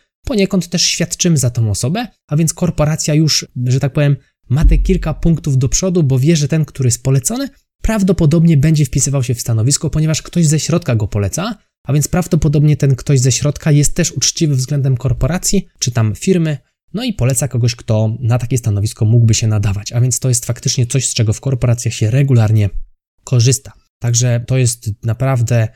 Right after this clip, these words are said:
istotna sprawa, aby próbować sobie takie kontakty pozyskać, no i można to również zaplanować, można zastanowić się, kogo chcemy poznać. Mamy dzisiaj media społecznościowe, to nie jest tak, że trzeba koniecznie z kimś obcym iść na obiad, czy do kogoś obcego dzwonić,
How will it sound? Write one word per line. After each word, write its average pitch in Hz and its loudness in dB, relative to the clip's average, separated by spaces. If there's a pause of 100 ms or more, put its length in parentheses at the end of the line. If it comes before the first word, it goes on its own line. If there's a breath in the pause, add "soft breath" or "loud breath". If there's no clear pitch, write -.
(140 soft breath)
istotna 123 -4
sprawa, 120 -4
aby 107 -2
próbować 117 -2
sobie 104 -4
takie 104 -8
kontakty 113 -6
pozyskać, 147 -4 (360 soft breath)
no 208 -4
i 262 -2
można 196 2
to 180 0
również 127 4
zaplanować, 147 2
można 135 4
zastanowić 143 2
się, 120 0
kogo 156 2
chcemy 113 0
poznać. 123 0
Mamy 127 2
dzisiaj 113 0
media 143 0
społecznościowe, 139 -2
to 110 -4
nie 113 2
jest 117 0
tak, 107 -2
że 104 -2
trzeba 113 -2
koniecznie 117 -2
z - -8
kimś - -4
obcym 120 -2
iść - -8
na 104 -8
obiad, 180 -4
czy 113 0
do 110 2
kogoś 120 0
obcego 107 -2
dzwonić, 151 0